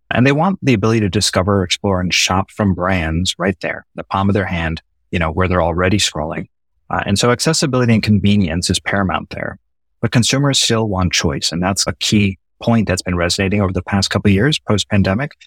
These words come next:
They want choice in how they shop. So you have to make sure you're operating both online and in person.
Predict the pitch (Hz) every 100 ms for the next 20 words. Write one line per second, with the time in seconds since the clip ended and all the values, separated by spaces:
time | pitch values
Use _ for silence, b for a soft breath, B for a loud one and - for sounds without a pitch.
0 | b - 131 160 - 135 127 117 113 110
1 | 101 - 85 85 _ _ _ - 107 104
2 | 127 139 113 - 107 92 90 95 87 87
3 | 85 - 90 98 92 85 85 - 90 85
4 | 80 80 113 - -